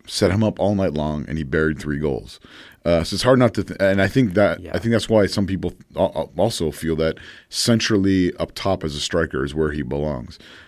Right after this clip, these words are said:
Speaker 1: Um,
Speaker 2: You also have to worry about his health, because when he went down at one
Speaker 1: Yeah.
Speaker 2: point tonight, it looked bad, and he had a, he definitely had a limp for about five minutes afterwards, running and walking, and you're like,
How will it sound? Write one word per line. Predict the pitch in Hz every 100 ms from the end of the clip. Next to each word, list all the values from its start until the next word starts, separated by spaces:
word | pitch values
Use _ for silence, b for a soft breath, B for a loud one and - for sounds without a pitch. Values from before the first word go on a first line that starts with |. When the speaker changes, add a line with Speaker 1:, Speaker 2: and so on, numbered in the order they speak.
| B -
Speaker 1:
Um, | 71 57
Speaker 2:
You | 151
also | 135 170 165
have | 123 -
to | 104
worry | 104 107 104 90 - _ _ _ _ -
about | 113 113
his | - 120
health, | 113 95
because | - - 113 - -
when | 123
he | 117
went | 131 139
down | 123 123 120
at |
one | 80
Speaker 1:
Yeah. | 82 87
Speaker 2:
point | 78 71
tonight, | 117 104 113 110
it | 107 92
looked | 107 98 110 - - - - 90
bad, | 98 92 131 -
and | 110
he | 98 110
had | 98 107 120
a, | 117 98 85 b b b b
he | -
definitely | 104 139 - 165
had | 127
a |
limp | 104 104 120 -
for | 104
about | 101 -
five | 113 110 110
minutes | 110 104 -
afterwards, | 92 - 113 123 98
running | 101 104
and | 95 90
walking, | 98 - 147 151
and | - 107 104
you're | 101 98
like, | 92 -